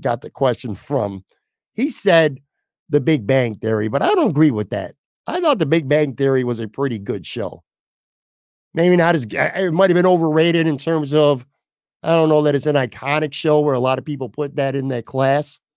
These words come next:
but I thought it was a good show. Like, I watched it and I was pretty entertained.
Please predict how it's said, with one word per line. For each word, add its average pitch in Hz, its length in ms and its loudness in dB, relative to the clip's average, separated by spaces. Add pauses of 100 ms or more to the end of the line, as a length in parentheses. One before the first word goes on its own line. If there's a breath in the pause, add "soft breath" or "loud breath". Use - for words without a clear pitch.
(480)
but 151 80 0
I 156 80 2
thought 196 160 4
it - 20 4
was 120 100 0
a 107 40 -8
good 123 300 -4
show. 110 180 -4
Like, 117 140 0
I 135 100 0
watched 135 460 -2
it 113 80 -2
and 117 80 0
I 131 100 0
was 139 100 -6
pretty 135 280 -4
entertained. 95 560 -8